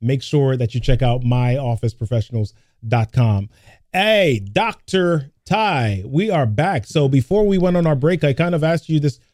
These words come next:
complicated question about dealing with abandonment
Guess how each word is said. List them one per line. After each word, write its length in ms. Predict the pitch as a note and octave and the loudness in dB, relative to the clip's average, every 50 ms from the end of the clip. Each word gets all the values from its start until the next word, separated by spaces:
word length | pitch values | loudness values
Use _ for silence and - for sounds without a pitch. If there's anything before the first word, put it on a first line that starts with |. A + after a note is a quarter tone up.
| _ _ _ _ | _ _ _ _
complicated 920 | - - G3+ A3 G#3+ D#3+ G3+ G3 F#3 D#3 - F3 F3 F3+ E3+ D#3+ C3+ A#2+ | -2 0 0 0 0 0 0 0 0 0 0 2 2 2 2 0 -2 -2
question 720 | - - E3+ F3+ E3 D3+ - - - C3 A#2 A2+ A2 G#2+ - _ _ _ _ _ _ | -4 -2 -2 -2 -2 -4 -4 -2 0 0 2 2 0 -2 -6 _ _ _ _ _ _
about 520 | - B2 A2 C3+ C3 C3 B2+ A#2+ A#2 A#2 G#2 | -4 -2 0 2 2 2 2 0 -2 -4 -2
dealing 360 | A2+ D3+ F3 F#3 F3+ E3 D#3 | 0 0 2 2 2 2 4
with 320 | D3 C#3+ C3+ C3 A#2+ B2 - - | 4 4 4 4 2 -2 -2 -2
abandonment 800 | B2 A2 G2+ A2 C#3 D#3+ F3 D#3 C3+ A#2+ A#2 A2+ G#2+ G#2+ A#2 | -2 0 2 2 2 2 2 4 4 6 6 4 4 2 0